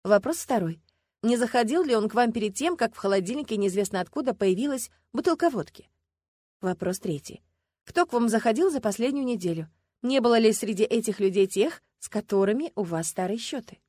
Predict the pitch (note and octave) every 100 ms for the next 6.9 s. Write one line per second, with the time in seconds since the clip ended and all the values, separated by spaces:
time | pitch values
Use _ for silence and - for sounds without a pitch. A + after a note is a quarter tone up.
0 | _ _ _ A#3 A#3+ C4+ A#3 A3+ G#3+ -
1 | F#3 D#3 D3+ F#3+ G3+ G3 A3 G#3+ B3+ B3
2 | G3+ D#3 - D#3+ - _ _ - G#3+ A3
3 | G#3+ G#3 F#3+ G3+ G3 G3 G#3 G3+ G3+ G3
4 | G3 G#3 C4+ A3+ A3 G#3+ E3+ D#3 - -
5 | - G#3+ G#3+ C4+ A#3 E3+ - G3+ G3 F#3+
6 | F#3+ G3+ G#3+ B3 B3+ - D#3+ - -